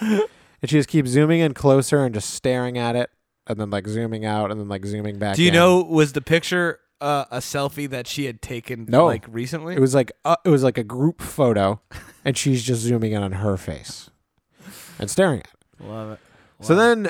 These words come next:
Speaker 2: then <sighs> we see her screenshot the picture of her face and then s-, text it to someone.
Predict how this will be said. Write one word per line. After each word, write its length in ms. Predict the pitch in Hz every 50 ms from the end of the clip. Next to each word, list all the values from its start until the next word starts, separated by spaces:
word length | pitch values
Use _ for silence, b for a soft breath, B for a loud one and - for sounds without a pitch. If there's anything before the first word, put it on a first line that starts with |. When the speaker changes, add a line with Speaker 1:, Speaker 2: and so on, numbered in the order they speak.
| - -
Speaker 2:
then 100 | 165 147 139
<sighs> 220 | 117 - - -
we 100 | - 160
see 340 | 147 - - 170 170 156 151
her 280 | 139 135 147 135 135 127
screenshot 1040 | 117 - - - - - - 156 165 180 190 202 202 175 - - 196 180 170 -
the 100 | - 143
picture 320 | - - 151 135 - - 143
of 140 | 127 113
her 180 | 104 127 123 120
face 640 | - - - 120 104 90 95 107 - - - - _ _ _ _ _ _ _ _ _ _ _ -
and 160 | 147 135 131
then 140 | 131 123 113
s-, 340 | 104 - - - - - -
text 300 | - - 175 165 - -
it 100 | - 95 -
to 60 | 95
someone. 440 | - - 82 82 82 80 95 117